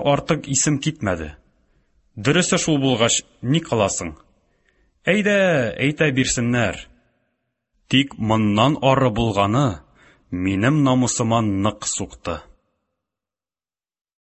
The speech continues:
Баягы явыз малайлар бер заман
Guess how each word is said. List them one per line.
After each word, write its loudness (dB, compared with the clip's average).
Баягы 2
явыз 2
малайлар 2
бер 0
заман 2